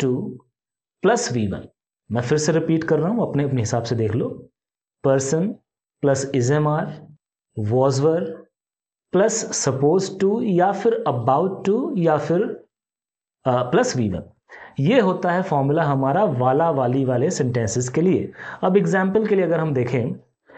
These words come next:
कि हम जाने वाले हैं, हम जाने वाले हैं, तो इस फॉर्मूले पर अगर सेट करेंगे तो आंसर निकलेगा "We are supposed to go", या फिर हम बोल सकते हैं "We are about to go"।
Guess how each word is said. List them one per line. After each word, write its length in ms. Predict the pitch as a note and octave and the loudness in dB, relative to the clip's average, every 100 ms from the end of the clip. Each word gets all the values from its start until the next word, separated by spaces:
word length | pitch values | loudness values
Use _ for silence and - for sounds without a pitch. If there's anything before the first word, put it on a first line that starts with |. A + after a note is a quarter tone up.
| - - | -20 -4
कि 100 | G#3 | 2
हम 280 | F3 F#3+ G#3 | 2 2 2
जाने 380 | A#2+ C3+ C#3+ D#3 | 2 0 2 0
वाले 260 | A2+ G2+ | 0 -2
हैं, 440 | F#2 E2+ E2+ - _ _ _ _ _ _ _ - - | -2 -6 -10 -18 _ _ _ _ _ _ _ -8 -2
हम 120 | D#3 | 0
जाने 420 | B2+ C3 B2+ D3 F3 | 2 2 2 2 0
वाले 360 | B2 G#2+ A#2 | 0 0 0
हैं, 520 | A#2 E3 G#2+ - - - | 0 -2 -2 -8 -18 -4
तो 160 | F3+ - | -4 0
इस 260 | A#3+ - | 0 0
फॉर्मूले 340 | - D3+ F3 A3+ | 0 2 2 2
पर 160 | A3+ | 2
अगर 160 | G3 F#3 | 0 0
सेट 240 | F#3 D3+ | 0 -2
करेंगे 320 | D#3 C#3+ C#3 F3 | 0 0 0 0
तो 100 | F3+ | 2
आंसर 280 | D#3+ - | 0 0
निकलेगा 540 | F3 E3 E3 E3 G#3 C4 _ _ - | 0 2 2 2 0 -2 _ _ -4
"We 520 | B2 B2 G#3+ B3 C#4 E3 | 0 2 2 2 0 2
are 360 | C3 B2 B2+ - | 2 2 -2 -6
supposed 680 | - - D#3+ D#3 F3+ F#3+ - | -8 -2 -2 2 2 2 2
to 120 | F#3 | 0
go", 280 | E3+ - - _ _ _ _ _ _ _ _ _ _ _ _ _ - | 0 -4 -10 _ _ _ _ _ _ _ _ _ _ _ _ _ -2
या 200 | C#3+ D#3+ | 2 4
फिर 160 | F3 F#3 | 4 2
हम 160 | F3+ | 2
बोल 140 | D#3 D3+ | 2 2
सकते 280 | C#3 B2+ C#3+ | 0 -2 0
हैं 140 | C#3+ | 0
"We 360 | A2+ E3 F#3+ F3+ | 0 0 0 2
are 260 | D#3 D3+ | 0 2
about 420 | D3 C#3 D3+ D3+ E3 | 0 2 0 0 -2
to 60 | |
go"। 180 | D3 D3 | -2 -4